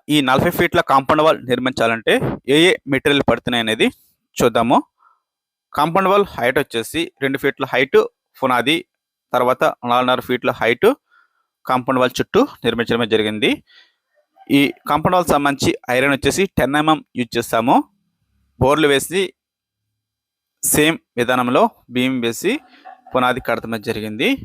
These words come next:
బోర్లకి భీములకి సంబంధించి టెన్ ఎంఎం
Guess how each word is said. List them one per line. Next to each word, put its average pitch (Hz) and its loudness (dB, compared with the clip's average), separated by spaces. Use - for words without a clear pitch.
బోర్లకి 185 0
భీములకి 156 2
సంబంధించి 123 -2
టెన్ 123 0
ఎంఎం 139 2